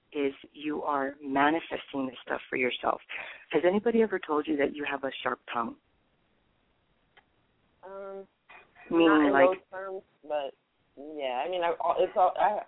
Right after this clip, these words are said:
Speaker 2: I've always had a lot of things, um, revolving around my speech.
Speaker 1: Yes, be very careful with your words is what, um, Spirit is also telling me, and be very
Speaker 2: Mm.
Speaker 1: cautious with, um, how you present it. Just when you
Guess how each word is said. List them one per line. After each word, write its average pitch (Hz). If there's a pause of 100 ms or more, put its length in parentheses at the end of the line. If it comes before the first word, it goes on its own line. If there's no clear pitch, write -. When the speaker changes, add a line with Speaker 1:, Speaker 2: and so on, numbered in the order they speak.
(100)
Speaker 2:
I've 185
always 185
had 175 (180)
a 156
lot 156
of 151
things, 156 (400)
um, 139 (160)
revolving 147
around 143
my 131 (120)
speech. 151 (1500)
Speaker 1:
Yes, 143 (300)
be 143
very 139
careful 180
with 156 (120)
your 131
words 120 (180)
is 139 (120)
what, 127 (340)
um, 131
Spirit 127
is 127
also 120 (120)
telling 123
me, - (500)
and 131
be 123 (140)
very 131
Speaker 2:
Mm. -
Speaker 1:
cautious 131 (240)
with, 123 (260)
um, 127 (120)
how -
you 175
present 117
it. - (480)
Just 165 (240)
when 151
you 170